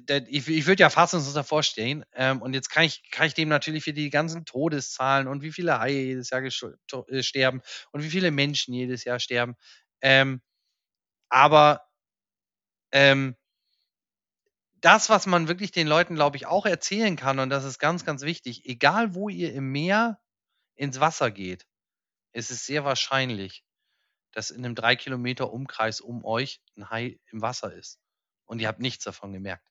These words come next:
Und jedes Jahr machen das Milliarden Menschen auf der Welt und es passiert nichts. Die interessieren sich nicht für uns. Im Gegenteil, die meisten Arten haben sogar wahnsinnig viel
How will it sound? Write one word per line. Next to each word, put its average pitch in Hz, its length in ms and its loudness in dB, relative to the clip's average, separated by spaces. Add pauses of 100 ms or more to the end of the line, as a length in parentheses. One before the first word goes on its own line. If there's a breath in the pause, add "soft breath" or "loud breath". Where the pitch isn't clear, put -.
(460)
Und - 160 -10
jedes 170 340 -2
Jahr 139 400 6 (400)
machen 127 220 -2
das 139 180 2
Milliarden 170 960 4
Menschen 190 400 0
auf 135 100 -6
der 143 160 -2
Welt 131 320 0 (380)
und 113 100 -12
es 117 100 -10
passiert 143 480 -4 (360)
nichts. - 600 -10 (2750)
Die 151 200 -8 (760)
interessieren 170 600 0
sich 262 180 -4
nicht 269 160 -2
für - 160 -6
uns. 269 420 -4 (200)
Im 131 120 -10
Gegenteil, 233 640 4 (400)
die 117 60 -10
meisten 151 320 4
Arten 147 240 4
haben 139 120 -2
sogar 131 200 2
wahnsinnig 131 300 0
viel - 160 -12